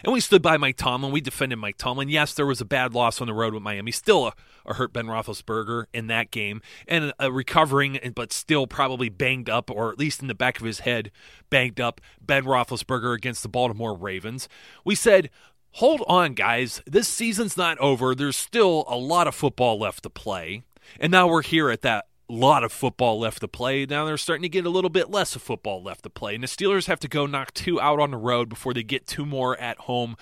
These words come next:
to close out this season. Four more games left. The final, the fourth quarter of the N F L,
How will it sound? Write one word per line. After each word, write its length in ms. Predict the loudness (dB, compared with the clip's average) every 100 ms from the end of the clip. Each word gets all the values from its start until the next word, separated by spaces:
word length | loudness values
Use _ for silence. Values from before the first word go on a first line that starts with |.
| -20 -18
to 80 |
close 260 | -4 -2 2
out 160 | 0 0
this 160 | -4
season. 400 | -2 -4 -4 -6
Four 320 | -6 2 4
more 220 | 6 4 2
games 420 | 0 -2 -4 -6
left. 240 | -6 -6
The 80 | -10
final, 560 | -4 0 2 2 -2 -4 _
the 80 | -12
fourth 560 | -8 2 4 4 0 -8
quarter 540 | 2 4 4 0 -4 -12 -8 -2
of 120 | 0
the 120 | 0
N 140 | -2 -2
F 140 | 0
L, 320 | 2 2 0